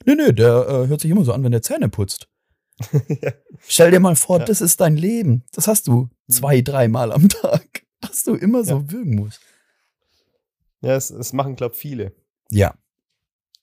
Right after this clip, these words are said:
Speaker 2: Ich würge ab, was bei mir ganz schlimm ist, wenn ich jemanden würgen höre, muss
Speaker 1: Boah,
Speaker 2: ich
Speaker 1: ja,
Speaker 2: immer würgen.
Speaker 1: das, das kann ich gar nicht. Da bin ich auch raus
Speaker 2: Das
Speaker 1: bei
Speaker 2: ist, äh,
Speaker 1: sowas.
Speaker 2: ganz, ganz schlecht. Muss ich weg.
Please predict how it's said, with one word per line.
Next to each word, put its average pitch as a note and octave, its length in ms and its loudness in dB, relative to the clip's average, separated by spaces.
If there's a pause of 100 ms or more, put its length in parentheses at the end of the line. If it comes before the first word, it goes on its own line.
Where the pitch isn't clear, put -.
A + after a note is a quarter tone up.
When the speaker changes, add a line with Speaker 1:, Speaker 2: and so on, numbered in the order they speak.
(100)
Speaker 2:
Ich A#2+ 180 -8
würge C#3 320 0
ab, A2 160 -8
was A2+ 160 -10
bei A#2 60 -12
mir C3+ 140 -8
ganz C3 200 -10
schlimm A2+ 200 -12
ist, A#2 200 -14 (400)
wenn G#2+ 120 -4
ich A2+ 160 -12
jemanden A2+ 460 -8
würgen G#2+ 400 -10
höre, B2+ 460 -6 (180)
muss A2+ 140 -12
Speaker 1:
Boah, - 100 -8
Speaker 2:
ich - 80 -10
Speaker 1:
ja, - 60 -14
Speaker 2:
immer A#2 160 -10
würgen. G2 140 -14
Speaker 1:
das, G2 340 -12
das - 160 -16
kann B1 120 -16
ich - 120 -20
gar C#2+ 180 -14
nicht. C#2+ 260 -16 (280)
Da - 80 -18
bin D#2 100 -8
ich D2+ 140 -8
auch - 400 -14
raus D#2 240 -4
Speaker 2:
Das - 80 -14
Speaker 1:
bei D#2 80 -14
Speaker 2:
ist, A2 100 -12
äh, - 40 -12
Speaker 1:
sowas. E2+ 240 -16 (760)
Speaker 2:
ganz, F#2+ 260 -8
ganz - 160 -16
schlecht. - 240 -18
Muss D3+ 160 -6
ich B2+ 140 -12
weg. - 260 -14